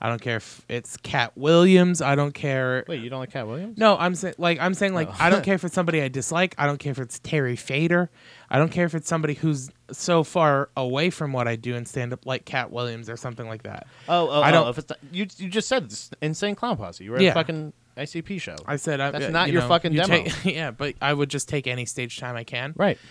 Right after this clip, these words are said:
Speaker 1: And that's why I was saying, like, that's
Speaker 2: Or
Speaker 1: one of the
Speaker 2: stadium time
Speaker 1: Yeah.
Speaker 2: you can get, <laughs> or
Speaker 1: Right.
Speaker 2: arena fucking time.
Speaker 1: Right.
Speaker 2: Yeah, abso-fucking-lutely. But what? Okay, so my thing is, what was your main, what was your main problem with it? Was it the fact that it was his second time? Ar-,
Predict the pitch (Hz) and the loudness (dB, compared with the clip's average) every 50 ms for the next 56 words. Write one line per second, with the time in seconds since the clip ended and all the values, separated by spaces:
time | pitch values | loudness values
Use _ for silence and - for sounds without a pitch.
0 | - - - _ - 147 147 151 147 147 - - 143 135 131 123 123 123 - 135 | -20 -20 -14 _ -4 -2 0 0 0 -2 0 0 0 2 2 2 0 0 -2 -4
1 | 127 120 120 117 117 - - 127 160 175 175 135 131 123 123 123 123 120 - - | -6 -6 -6 -6 -6 -4 -4 0 2 4 4 4 2 2 0 0 -2 -2 2 6
2 | 165 165 165 180 185 196 190 196 202 208 220 214 - 190 180 185 202 214 226 214 | 6 8 8 8 6 6 4 4 4 4 2 2 4 4 4 4 4 2 2 2
3 | 151 139 110 - 185 - 202 208 190 208 214 - - - - - 226 226 - 214 | 2 2 2 2 0 0 0 2 4 4 4 4 4 2 6 10 10 10 8 6
4 | - 214 160 - 175 185 180 165 143 160 175 170 160 160 165 175 196 202 214 220 | -6 -4 2 8 10 10 10 12 12 12 12 12 12 10 10 8 8 10 10 10
5 | 226 - - 220 208 202 - 208 208 196 - 202 196 202 208 220 233 226 156 202 | 10 10 10 8 8 10 8 4 4 4 4 6 6 6 6 4 4 4 4 6
6 | 294 254 147 - - - 208 220 - - 233 - - 233 220 - 226 220 226 240 | 6 6 6 6 6 6 6 6 6 2 0 4 6 6 6 6 4 2 2 2
7 | 220 135 110 101 - _ _ _ _ - - 202 160 196 208 190 - - 156 160 | 2 0 -2 -6 -8 _ _ _ _ -2 -2 0 2 4 2 2 2 2 0 0
8 | - 165 139 - 190 185 196 220 240 - - 180 160 151 143 143 135 - _ _ | 0 0 -2 0 0 2 4 4 4 4 2 0 2 2 0 -2 -4 -6 _ _
9 | _ _ _ _ - 160 190 214 220 220 180 180 185 165 160 160 165 170 170 170 | _ _ _ _ -2 2 2 4 4 2 2 2 0 0 2 0 0 0 0 -2
10 | 165 156 - 143 156 170 175 170 160 160 151 147 147 143 131 123 - 151 156 147 | -4 -6 -4 -2 0 0 0 0 -2 -2 -2 0 0 -2 -2 -2 -2 0 0 0
11 | 131 117 107 104 98 95 101 117 117 120 117 - - - 123 120 120 - 123 110 | -2 -4 -6 -6 -6 -6 -4 -4 -4 -4 -6 -8 -8 -6 -4 -4 -4 -4 -6 -4
12 | 113 113 110 104 107 104 98 - - 117 - 110 104 - 107 104 101 95 | -2 -2 -4 -4 -6 -10 -10 -8 -8 -8 -8 -10 -12 -12 -12 -12 -12 -14